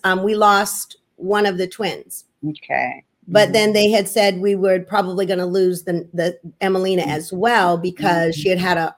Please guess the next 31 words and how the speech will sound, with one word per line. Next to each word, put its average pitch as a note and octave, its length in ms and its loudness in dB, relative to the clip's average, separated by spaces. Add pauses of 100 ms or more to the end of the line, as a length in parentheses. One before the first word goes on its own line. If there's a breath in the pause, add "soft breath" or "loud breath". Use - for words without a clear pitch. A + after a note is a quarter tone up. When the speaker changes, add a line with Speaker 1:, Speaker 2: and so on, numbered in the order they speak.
(180)
Speaker 1:
a D#3 240 -2
mild F3 420 2
heart G#3+ 220 2
attack. - 300 -6 (500)
Speaker 2:
Mm. D3 560 -4 (160)
Speaker 1:
She F3 100 -6
had, F3+ 80 0
like, - 140 -2
a A#2 100 -6
stroke G3 440 0
or, E3 120 -4 (320 loud breath)
and F#3+ 220 2
Speaker 2:
Mm. D3+ 100 -2
Speaker 1:
so, F3+ 380 2 (460 soft breath)
um, F#3 480 2
and G3+ 100 4
there's G3 140 2
just, G#3 220 -4 (120)
you G#3 100 2
know, F#3+ 120 4
there's F3+ 180 -2
nothing G3+ 220 0
we F#3 100 0
can F3+ 140 -2
do. E3+ 200 4
We E3+ 120 0
don't, F3 200 -2 (120)
we F3+ 120 0
don't F3+ 180 0
Speaker 2:
Mm-hmm. - 40 -2
Speaker 1:
know. F3 500 0